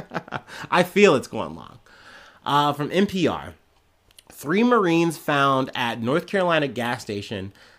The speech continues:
died of carbon monoxide poisoning, officials say. Uh, three U S Marines found unresponsive in a car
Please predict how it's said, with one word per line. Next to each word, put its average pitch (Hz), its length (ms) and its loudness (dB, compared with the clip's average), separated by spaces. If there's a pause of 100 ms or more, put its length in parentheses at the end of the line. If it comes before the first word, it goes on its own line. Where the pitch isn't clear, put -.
(160)
died 143 380 4
of - 140 -4
carbon 185 280 0
monoxide 143 540 -2
poisoning, 92 540 -8
officials 104 440 -12
say. - 300 -20 (1400)
Uh, - 220 -10
three 165 280 -2
U 208 280 0
S 208 160 0
Marines 156 540 2
found 127 340 -2
unresponsive 139 1000 -2
in 117 120 -6
a 107 80 -4
car 110 640 2